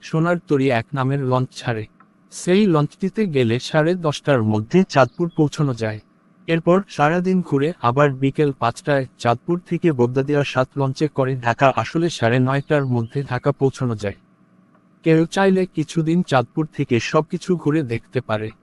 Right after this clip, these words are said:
সেখানে থাকার জন্য অনেক হোটেল রয়েছে।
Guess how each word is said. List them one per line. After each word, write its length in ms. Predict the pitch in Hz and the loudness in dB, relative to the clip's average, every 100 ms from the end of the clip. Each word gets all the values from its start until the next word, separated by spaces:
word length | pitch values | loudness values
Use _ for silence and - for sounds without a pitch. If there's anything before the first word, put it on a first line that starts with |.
| _ _ _ - | _ _ _ -10
সেখানে 480 | - 156 202 196 196 | -4 -2 0 2 0
থাকার 340 | - 135 160 165 151 | -2 -4 2 2 2
জন্য 220 | 135 139 156 143 | 2 4 2 0
অনেক 160 | 120 151 | -2 -2
হোটেল 300 | - 147 160 | -4 -2 0
রয়েছে। 360 | 127 110 107 - | 2 0 -2 -10